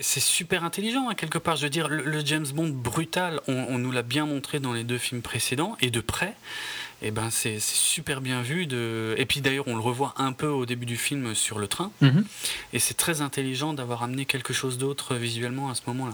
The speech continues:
Speaker 2: Clairement.
Speaker 1: Qui passe super bien, qui est hyper, euh, hyper léché, hyper, euh, lisible, très clair, vraiment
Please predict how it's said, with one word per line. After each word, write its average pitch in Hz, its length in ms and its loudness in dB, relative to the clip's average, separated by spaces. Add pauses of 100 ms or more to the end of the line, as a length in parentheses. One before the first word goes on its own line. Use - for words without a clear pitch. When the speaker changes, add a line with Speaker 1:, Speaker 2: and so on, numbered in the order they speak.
Speaker 2:
Clairement. 120 380 8 (460)
Speaker 1:
Qui - 120 -4
passe 120 200 0
super 127 340 -2
bien, 117 220 -2
qui 110 160 -6
est 110 40 -2
hyper, 117 380 -4
euh, 110 60 -4 (800)
hyper 151 360 2
léché, 143 840 0
hyper, 131 380 -2
euh, 120 300 -2 (560)
lisible, 135 840 -2
très - 220 -4
clair, 127 280 -4
vraiment 123 320 -4